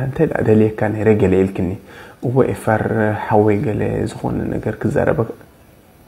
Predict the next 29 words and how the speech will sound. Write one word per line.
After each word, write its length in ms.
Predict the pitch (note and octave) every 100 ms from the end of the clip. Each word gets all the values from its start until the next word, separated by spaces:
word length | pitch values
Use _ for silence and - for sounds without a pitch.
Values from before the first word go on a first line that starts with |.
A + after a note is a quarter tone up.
| _ - - _ -
ዒፋር 280 | - A2+ G2+
ሓወይ 300 | A2 A#2+ A2+
ኢላትኒ 380 | G2 G2+ G#2 G#2+ B2+
ኣብ 140 | G2
መንጎ። 220 | G2 G2 G2 - _ _ _ _ _ _ _ _ _ - - - -
ነ-፣ 300 | C3 B2 A#2+ C3 - -
ከምኡ 260 | - B2+ A#2+
ይበሃል 380 | G#2+ A2 A2 G2
ይኸውን 440 | F#2+ B2 A#2+ G#2
እዩ 120 | F#2
ገለ 180 | E2+ F2+
ኢለ 140 | F2 A2+
ኣነ 160 | A2 A2+
ኸዓ 160 | A2+ B2
ብልበይ 380 | B2 C3 D3+ F#3+ - - -
ይዛረብ 400 | C3 A#2 A#2 B2
ምስ 140 | G#2+ G2
ነፍሰይ 380 | G#2 - - G2
ማለት 300 | G2 G2+ G2
እዩ። 120 | B2+ B2+ - - - -
ተ-፣ 180 | G#2+ G2 G2+ G2 G#2+
ከምኡ 240 | A2+ A#2 A2
ይበሃል 340 | G#2 G2 F#2+ F#2+
ይበሃልና 480 | F2+ G2 G2+ G#2+ C3 B2
ገለ 200 | A#2+ G#2+
ወይ 200 | G2+ F#2 F#2+ - - -
ተሰኪፋ 500 | - G2+ G#2+ F#2+ - A2
ትኸውን 300 | - A2 A2+
ገለ 140 | C3+